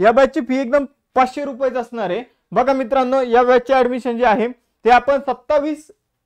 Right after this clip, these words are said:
जुलै रोजी, सत्तावीस जुलै रोजी ॲडमिशन जे आहे ते सुरू होणार आहे. बरोबर सत्तावीस जुलैला जे पहिले तीनशे विद्यार्थी असतील त्यांना पाचशे रुपयामध्ये ॲडमिशन मिळून जाईल.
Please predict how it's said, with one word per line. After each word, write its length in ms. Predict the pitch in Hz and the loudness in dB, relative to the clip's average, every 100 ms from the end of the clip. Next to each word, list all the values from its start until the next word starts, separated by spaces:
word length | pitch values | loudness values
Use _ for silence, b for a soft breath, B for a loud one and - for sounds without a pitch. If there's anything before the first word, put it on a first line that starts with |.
| 165 | -8
जुलै 300 | 226 262 269 | 4 6 6
रोजी, 340 | 226 175 147 - _ _ _ _ | 4 2 -8 -16 _ _ _ _
सत्तावीस 400 | 208 196 240 254 | -12 -6 -6 -6
जुलै 300 | 208 240 240 | -8 0 4
रोजी 320 | 233 214 208 269 b b _ | 4 2 -4 -10 b b _
ॲडमिशन 540 | 180 214 240 226 233 | -6 -4 -6 -6 -6
जे 80 | 233 | -2
आहे 260 | 220 202 233 | -2 -4 -6
ते 320 | - _ 214 | -10 _ -14
सुरू 280 | - 226 233 | -8 -2 -2
होणार 300 | 214 202 202 | -2 -4 -4
आहे. 100 | 202 | -8
बरोबर 460 | 165 175 220 233 | -8 -4 -2 -2
सत्तावीस 420 | 233 214 226 214 | -4 -8 -8 -8
जुलैला 340 | 185 208 202 220 - _ - | -6 -4 -4 -8 -12 _ -12
जे 60 | 180 | -12
पहिले 380 | - 277 285 | -2 0 0
तीनशे 340 | 277 285 277 262 | -4 -8 -8 -8
विद्यार्थी 380 | 240 233 240 233 | -4 -2 -2 -6
असतील 280 | 220 247 | -10 -12
त्यांना 180 | 220 220 | -10 -10
पाचशे 300 | 220 220 - | -8 -10 -10
रुपयामध्ये 500 | 190 190 185 175 214 - _ - | -10 -10 -12 -8 -8 -10 _ -12
ॲडमिशन 420 | 165 170 175 202 | -10 -8 -10 -10
मिळून 280 | 202 196 165 | -8 -6 -4
जाईल. 160 | 143 | -6